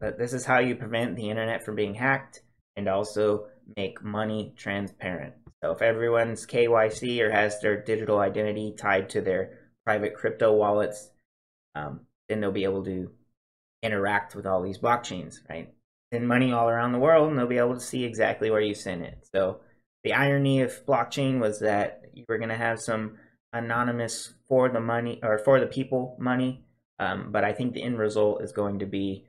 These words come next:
um, more control, right? You're gonna have people who cannot even interact with the financial system or the internet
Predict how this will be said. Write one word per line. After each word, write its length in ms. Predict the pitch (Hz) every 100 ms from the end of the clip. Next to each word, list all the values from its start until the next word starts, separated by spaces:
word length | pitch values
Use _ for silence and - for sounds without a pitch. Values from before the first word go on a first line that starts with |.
| _ _ _ -
um, 280 | 71 - - _ _ _ _ _ -
more 100 | 104
control, 500 | - 98 87 - - _ _ -
right? 100 | 82
You're 80 | 101
gonna 140 | 101
have 320 | 107 104 101 - _ _ _ -
people 240 | 120 123
who 140 | 117 107
cannot 400 | 120 117 113 113
even 200 | 107 101
interact 480 | 107 104 98 -
with 120 | 92 101
the 80 |
financial 480 | 92 101 98 101 -
system 480 | - 107 - 104 90
or 240 | 104 107 110
the 160 | 101
internet 480 | 104 90 90 - -